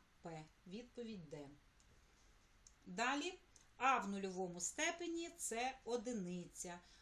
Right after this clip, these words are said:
Отже, це точка Н. І логарифм за основою два від нуль цілих п'ять десятих я запишу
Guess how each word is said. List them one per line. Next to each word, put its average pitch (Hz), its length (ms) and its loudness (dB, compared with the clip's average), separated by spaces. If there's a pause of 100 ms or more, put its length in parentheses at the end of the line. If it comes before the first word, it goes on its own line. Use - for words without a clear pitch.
(100)
Отже, 311 360 0
це 226 200 -4
точка 220 680 0 (160)
Н. 165 420 -4 (2000)
І 240 340 0 (240)
логарифм 247 480 2
за 233 160 2
основою 190 840 -2 (260)
два 220 680 0
від 214 320 -2
нуль 240 140 0
цілих 233 420 0
п'ять 202 220 -4
десятих 330 600 -2
я 220 100 -2
запишу 214 500 -6